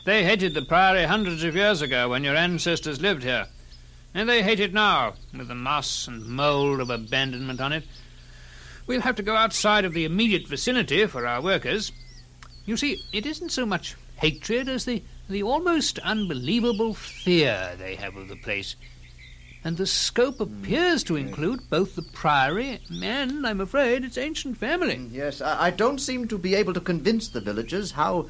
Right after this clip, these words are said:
Speaker 2: little I know of my heritage.
Speaker 1: <laughs> Oh, but to them a lineage is beyond a message of knowing.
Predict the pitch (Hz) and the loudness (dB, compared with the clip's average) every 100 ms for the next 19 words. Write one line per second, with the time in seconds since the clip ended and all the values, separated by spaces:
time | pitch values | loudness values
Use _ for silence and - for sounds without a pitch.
0 | - 113 160 180 131 143 165 165 226 254 | -6 0 2 2 2 2 0 -2 -2 -4
1 | 90 90 82 80 104 104 - 180 269 254 | -6 -6 -8 -8 -6 -4 -4 -2 0 0
2 | 202 190 170 147 156 135 110 120 143 110 | 0 -2 -2 -2 -2 0 0 0 0 -2
3 | 110 104 95 - - 104 120 117 104 117 | -2 -4 -6 -8 -6 0 2 0 -2 -4
4 | - 104 - 120 190 254 240 175 | -4 -10 -12 0 4 4 4 -2